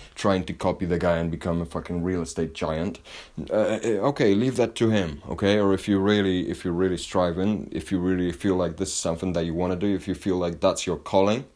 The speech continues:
then fucking go for it. But don't try and do it just because he did it and he fucking made it. Because then there is a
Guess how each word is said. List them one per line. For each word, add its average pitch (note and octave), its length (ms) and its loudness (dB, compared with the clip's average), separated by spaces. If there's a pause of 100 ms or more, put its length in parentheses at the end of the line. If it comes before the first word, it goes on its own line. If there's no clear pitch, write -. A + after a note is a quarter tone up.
(300)
then G2+ 120 6
fucking F#2+ 320 2
go G#2+ 160 2
for C#2+ 220 -4
it. - 180 -8 (480)
But F#2 220 0
don't G#2 480 4 (100)
try F2+ 480 4
and F2+ 180 -2
do G#2 200 6
it F2 100 2
just G#2 300 4
because G2 280 0
he G#2+ 160 2
did F2+ 200 0
it - 280 -6
and E2+ 200 2
he F#2+ 100 2
fucking F2 340 -2
made G2+ 220 2
it. - 180 -4 (300)
Because G2 240 2
then G#2+ 160 4
there F#2+ 160 4
is F2 140 -2
a E2 40 -8